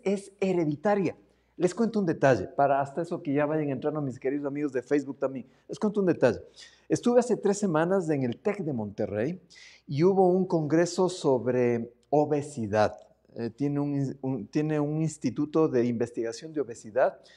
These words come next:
y con muchas personas que hablaba ahí me decían, "Vea, hace treinta años que sabemos que la diabetes no es hereditaria, ni la hipertensión es hereditaria. Nosotros la desarrollamos."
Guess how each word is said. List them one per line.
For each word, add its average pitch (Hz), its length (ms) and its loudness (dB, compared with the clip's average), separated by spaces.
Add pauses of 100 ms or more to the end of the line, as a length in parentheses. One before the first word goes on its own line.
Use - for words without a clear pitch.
(300)
y 214 100 0
con 214 180 -2
muchas 339 360 -6
personas 202 560 -4
que - 120 -2
hablaba 190 280 0
ahí 196 100 2
me 196 140 0
decían, 202 360 -6
"Vea, 220 340 -4 (380)
hace 175 340 0
treinta 240 500 2
años 233 240 -2
que 190 100 -4
sabemos 202 420 -4
que 180 100 -4
la 151 140 0
diabetes 180 440 -2
no 165 100 -6
es 170 120 -8
hereditaria, 143 640 -2
ni 185 200 2
la 202 140 4
hipertensión 170 840 -2
es 220 120 -4
hereditaria. 131 560 -4 (260)
Nosotros 202 800 6
la 175 240 10
desarrollamos." 160 1600 0